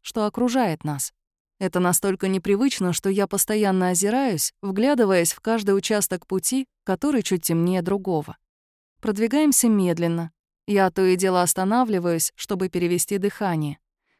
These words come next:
Вижу, как недовольно поджимает губы мой спутник, но не предпринимает попыток заговорить.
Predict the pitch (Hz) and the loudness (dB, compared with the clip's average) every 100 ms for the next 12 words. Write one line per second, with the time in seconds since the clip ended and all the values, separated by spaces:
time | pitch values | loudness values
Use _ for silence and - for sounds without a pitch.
0 | _ - 269 220 185 180 190 190 190 220 | _ -2 0 0 0 0 2 2 4 2
1 | 190 175 180 190 196 185 185 240 196 185 | 2 0 -2 0 2 0 -2 0 0 0
2 | 185 - 269 254 160 147 _ _ _ _ | -2 -4 -4 -2 -4 -8 _ _ _ _
3 | 269 311 320 302 285 262 254 202 156 151 | 0 2 2 0 -2 2 4 4 2 0
4 | 160 160 180 226 196 185 190 185 175 139 | -2 -2 -4 -4 -4 -2 -2 -2 -2 -6
5 | - | -12